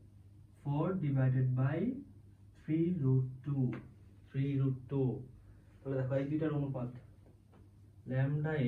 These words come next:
m is to lambda b সমান four is to three root two।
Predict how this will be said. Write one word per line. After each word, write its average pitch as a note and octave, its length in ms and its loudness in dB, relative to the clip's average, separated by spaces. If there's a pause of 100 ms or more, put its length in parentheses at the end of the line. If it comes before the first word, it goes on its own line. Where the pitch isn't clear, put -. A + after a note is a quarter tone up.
(180)
m - 20 0 (880)
is B2 100 -2 (140)
to D3 120 -4 (220)
lambda B2 420 2 (180)
b - 20 -4 (640)
সমান A#2+ 420 -6 (280)
four C3 200 2 (140)
is B2 100 -2 (140)
to C3+ 100 0 (440)
three B2+ 260 2 (160)
root B2+ 200 -2 (440)
two। B2+ 220 2